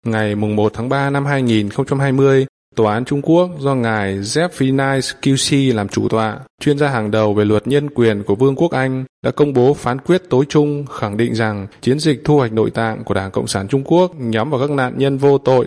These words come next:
là tội ác chống lại loài người, cấu thành nên một trong những tội ác tàn bạo nhất trên thế giới trong thế kỷ qua. Trước khi đề xuất nghị quyết mới này, năm hai nghìn không trăm mười sáu, Thượng viện bang Minnesota đã thông qua một nghị quyết lên án tội ác cưỡng bức thu hành nội tạng của Đảng Cộng sản Trung Quốc.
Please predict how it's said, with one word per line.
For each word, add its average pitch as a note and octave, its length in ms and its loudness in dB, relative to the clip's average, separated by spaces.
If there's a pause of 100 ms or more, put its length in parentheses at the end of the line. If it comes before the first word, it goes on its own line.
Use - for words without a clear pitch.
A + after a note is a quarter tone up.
(160)
là G#2 100 -2
tội A2+ 220 0
ác E3 260 -2
chống D3 200 -2
lại C#3+ 180 -2
loài G#2 200 0
người, G#2 420 0 (180)
cấu C3+ 140 2
thành C3+ 200 0
nên D3+ 140 2
một A#2 160 0
trong D3+ 160 -2
những D#3 140 -2
tội C#3 220 0
ác F3+ 320 -4
tàn A2 200 -2
bạo A#2 220 0
nhất E3 260 -2
trên D3 140 -2
thế C3+ 160 0
giới B2+ 240 2
trong D3 140 -4
thế C#3 140 0
kỷ A2+ 180 -2
qua. C3 400 -2 (380)
Trước F3+ 140 0
khi E3 120 0
đề B2 180 2
xuất F#3 220 0
nghị C#3+ 180 2
quyết F3 240 0
mới C3 200 2
này, A2 460 -2
năm C#3+ 220 -2
hai D3 160 -2
nghìn A#2 240 2
không C#3 180 -2
trăm C#3 160 -2
mười G#2+ 120 0
sáu, A2+ 340 -4 (180)
Thượng C3 160 0
viện A#2+ 260 0
bang C#3+ 380 0
Minnesota C#3 680 0
đã C3 80 -4
thông C#3+ 220 -2
qua C#3+ 160 -2
một A#2 180 -2
nghị A#2 180 0
quyết E3+ 420 0
lên C3 200 0
án B2 260 -2
tội C3 180 0
ác E3 240 -2
cưỡng C#3+ 200 -2
bức F3 160 0
thu D3 120 4
hành A2+ 160 0
nội A2+ 200 0
tạng A#2+ 320 -4
của G#2 100 -2
Đảng G2 160 -2
Cộng B2 160 -4
sản G2+ 240 -4
Trung C#3 160 -2
Quốc. E3+ 300 0